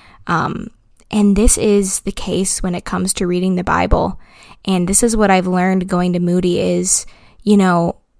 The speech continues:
we don't want to stay baby Christians forever where we are, you know, only learning about God based on what other people are teaching us. Like, God gave us his word for a reason, and he gave us our minds for a reason.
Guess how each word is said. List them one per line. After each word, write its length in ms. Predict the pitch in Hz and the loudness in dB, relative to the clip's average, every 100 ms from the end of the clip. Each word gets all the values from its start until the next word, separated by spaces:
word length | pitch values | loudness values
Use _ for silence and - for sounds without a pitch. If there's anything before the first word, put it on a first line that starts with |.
| _ _ - _ - | _ _ -20 _ -2
we 240 | 214 220 | 4 6
don't 200 | 233 254 | 6 4
want 240 | 202 196 208 | 2 2 2
to 60 | |
stay 300 | 202 - 180 | 0 -2 -2
baby 300 | 180 175 170 | -2 -4 -4
Christians 540 | 180 - 180 - 180 - | -6 -6 -8 -6 -8 -6
forever 580 | 170 170 170 170 180 220 | -2 -2 -2 -4 -8 -10
where 260 | - 190 175 | -4 0 0
we 220 | 175 175 | 0 0
are, 360 | 175 175 160 - - - - - - | 0 0 -2 -6 -14 -20 -20 -20 -8
you 120 | 202 | 0
know, 360 | 190 180 165 - | 2 2 0 -2
only 540 | - 208 208 208 202 190 | 2 4 4 4 4 2
learning 480 | 185 196 220 202 180 | 2 2 2 0 0
about 440 | 180 180 160 - _ - | 0 0 0 -4 _ -6
God 520 | 180 190 208 190 - | 2 4 4 2 -4
based 340 | 180 185 - | -4 -4 -6
on 400 | 180 175 175 175 - - - _ _ | -6 -6 -6 -6 -10 -20 -20 _ _
what 160 | 196 | -2
other 220 | - 208 220 | 0 2 4
people 300 | - 196 185 | 2 2 -2
are 100 | 170 | -2
teaching 460 | - 208 - 214 | -6 -8 -4 -4
us. 280 | - - - | -6 -6 -6
Like, 280 | - 196 - | -6 -8 -8
God 300 | 208 196 220 | 0 2 2
gave 200 | 202 214 | 2 0
us 140 | 220 | 0
his 160 | - 185 | -2 -2
word 240 | 185 202 | 0 0
for 120 | - 180 | 0 -2
a 40 | |
reason, 400 | 170 202 262 190 | 0 0 0 2
and 100 | 185 | 2
he 120 | 185 | 0
gave 220 | 190 220 | 2 2
us 120 | 233 - | 2 -4
our 100 | 175 | -4
minds 380 | 165 196 440 | -2 -2 -2
for 160 | - - | -4 -6
a 60 | 76 | -6
reason. 420 | 78 - 64 | -6 -8 -8